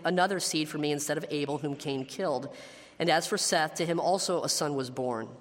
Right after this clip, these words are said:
And he named him Enosh, and men began to call on the name of the Lord." Okay, there is a very marked difference here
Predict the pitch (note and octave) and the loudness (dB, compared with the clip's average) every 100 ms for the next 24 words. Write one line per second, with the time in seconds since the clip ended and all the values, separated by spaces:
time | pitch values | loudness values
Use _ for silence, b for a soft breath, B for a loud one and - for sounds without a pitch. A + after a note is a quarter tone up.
0 | - D3+ C#3+ C#3 D3 E3 D3+ C#3+ C#3 E3 | -4 0 2 2 0 -2 -2 2 2 2
1 | E3 C#3+ B2+ B B B B B D3+ D3 | -2 -6 -8 B B B B B 0 2
2 | E3 F3+ D#3+ D3+ D3 D3+ E3 - - - | 2 0 2 2 2 -2 -6 -16 -20 -18
3 | - D#3+ - G3+ F#3 C#3+ C3+ D3 C#3+ C#3+ | -10 -8 0 4 4 4 2 0 0 2
4 | C#3 C3+ C3 C3 - - C3 B2 A#2+ B2+ | 2 2 0 -4 -8 -6 -4 -4 -4 -2
5 | B2 B2 - - - _ b b b _ | -4 -6 -12 -16 -20 _ b b b _
6 | - C#3 F3+ E3 D3 D#3+ C3+ C#3 D#3 - | -4 2 2 2 2 2 2 4 4 2
7 | - D#3 F#3 F#3+ D3 - - C3+ B2 A#2+ | -4 -2 -2 0 -2 -2 -2 0 0 -2